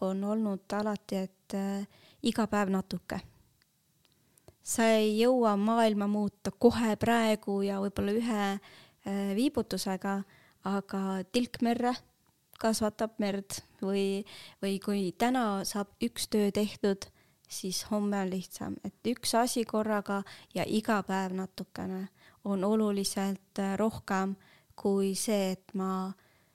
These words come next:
äh, kardan suurt asja korraga ära teha. Nagunii leiba ei süüagi terve pätsiga,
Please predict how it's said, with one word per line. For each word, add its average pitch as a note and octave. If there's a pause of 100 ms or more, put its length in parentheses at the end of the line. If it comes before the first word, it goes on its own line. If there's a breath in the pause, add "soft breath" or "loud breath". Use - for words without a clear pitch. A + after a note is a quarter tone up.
(380 soft breath)
äh, G3
kardan A3
suurt A3+
asja F#3+
korraga G3+
ära G3
teha. G3+ (540)
Nagunii A#3
leiba A#3
ei G3
süüagi G3
terve F#3
pätsiga, -